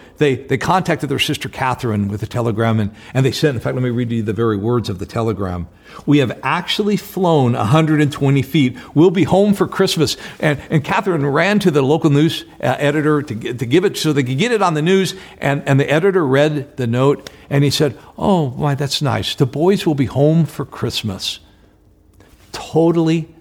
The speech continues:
missing the point. You know, that's what I fear so often happens when it comes to Christmas. As we go through all the motions, we go through all the celebrations, we have all the decor-, we have to do all this, but we miss the very point of the best news that you could ever be given,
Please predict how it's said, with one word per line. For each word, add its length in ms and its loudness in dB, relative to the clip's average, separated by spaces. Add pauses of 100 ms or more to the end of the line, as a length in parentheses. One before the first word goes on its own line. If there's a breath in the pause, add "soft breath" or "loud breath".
missing 600 0 (120)
the 100 -4
point. 680 -8 (1120 soft breath)
You 100 2
know, 60 4
that's 140 0
what 100 0
I 40 2
fear 200 -2
so 180 0
often 180 -2
happens 420 -4
when 120 -4
it 80 -10
comes 200 -4
to 100 -10
Christmas. 600 -6 (840 soft breath)
As 100 2
we 60 4
go 100 4
through 160 4
all 220 4
the 80 2
motions, 420 2
we 60 -4
go 100 2
through 140 0
all 80 0
the 100 0
celebrations, 680 0
we 80 -2
have 120 -2
all 220 2
the 100 0
decor-, 240 -2
we 60 0
have 120 2
to 80 2
do 40 4
all 120 2
this, 200 -4
but 120 -4
we 140 2
miss 360 0
the 100 0
very 340 0
point 360 -4
of 120 -8
the 80 -4
best 360 -4
news 240 2
that 100 -8
you 80 -18
could 100 0
ever 180 -2
be 140 -8
given, 440 0